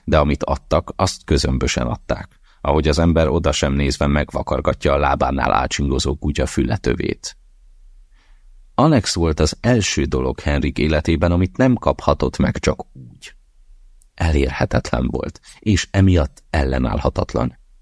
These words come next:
Makacsul és hevesen udvarolt neki. Rózsa, vacsorák, ajándékok, bókok, mindent bevetett. Ő pedig kelletlenül hagyta, hogy udvaroljon neki, és belevigye egy kapcsolatba.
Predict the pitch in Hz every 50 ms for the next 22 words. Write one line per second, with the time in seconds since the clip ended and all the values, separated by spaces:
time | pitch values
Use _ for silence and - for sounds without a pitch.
0 | - - - - - - _ _ _ - 80 85 85 - 87 85 - - 92 90
1 | 90 85 - - - 73 64 64 67 - - 65 65 69 71 - - 65 58 -
2 | - - - - - - - - - - _ _ - - - - - - 73 82
3 | 87 90 85 80 - 80 76 76 73 76 - - - 69 76 73 - - 71 71
4 | 71 71 71 69 - - - _ _ 67 64 73 76 73 73 69 69 67 69 71
5 | 67 - - 64 - - 73 76 78 82 82 - - - 78 78 - - - _
6 | - - - - - - _ _ - - 95 98 95 90 82 - 67 67 62 65
7 | 69 67 64 62 58 58 - - - - - _ - - - _ - - - -
8 | - _ - - - - 175 147 135 - - 101 87 87 76 - - - _ -
9 | 82 76 71 69 69 65 - - 69 67 67 69 67 80 78 - 78 67 - -
10 | - 65 - 71 69 69 - - 76 - - 71 67 67 67 67 67 67 69 71
11 | 71 - - - 107 107 98 - - 80 71 65 65 69 - - - 64 64 62
12 | - - - - - - - - - - - - - - - - -